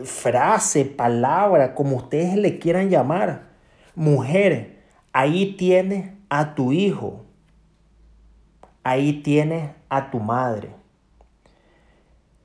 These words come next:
Junto a la cruz estaba también María y su madre. La presencia de María junto a la cruz fue para Jesús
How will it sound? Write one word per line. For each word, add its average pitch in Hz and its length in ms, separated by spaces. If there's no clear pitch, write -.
Junto 202 460
a 190 60
la 180 200
cruz 240 320
estaba 170 600
también 175 520
María 190 680
y 175 120
su 156 180
madre. 131 560
La 156 300
presencia 202 680
de 220 60
María 214 460
junto 151 580
a 147 80
la - 220
cruz 202 360
fue 151 280
para 185 380
Jesús 175 480